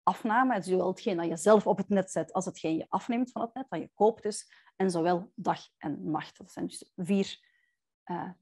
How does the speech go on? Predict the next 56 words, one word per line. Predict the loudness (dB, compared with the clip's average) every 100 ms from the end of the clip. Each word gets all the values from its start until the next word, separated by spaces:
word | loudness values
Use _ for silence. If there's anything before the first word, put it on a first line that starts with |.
| _ _ _ _
getallen | -6 -2 6 6 6
die | 2
je | -4 -4
erop | -6 -6 -6
kan | -6 -6 -8 -6
aflezen. | -6 -6 -16 -16 -20 _ _ _ _ _ _ _ _ -20 _ _ _ _ _ _ _
Ja, | 8 8
er | 6
is | 6
heel | 8
wat | 10
te | 10
doen | 10 12
geweest | 10 8
rond | 8
die | 8
digitale | 6 6 6 8
meter | 6 6
en | 6
dat | 4
heeft | 2
dan | -2
alles | 2 0 0
te | 0
maken | 0 0
eigenlijk | 0 -2 -4
met, | -8 -8 _ _ _
eh, | 4 8
die | 8
digitale | 8 8 6
meter, | 4 4
alles | 2 4
te |
maken | 2 2 0
met |
het | -4
einde | 0 2
van | 2
de | -2 2
terugdraaiende | 4 4 4 2 -2
teller, | -6 -10 -4
hè. | -2
Vorig | 0 0 0
jaar, | 4 4 4 0
allee, | 0
of | 0
begin | 2 8 10 10
dit | 6 6
jaar, | 6 6 2 -8
heeft | -6 -4
het | -6 -10 0
grondwettelijk | 2 4 2 2 0
hof | 0 0 0 -14
de | -4 -2 4
uitspraak | 4 2 2 2
vernietigd | 2 0 2 0 -4 -12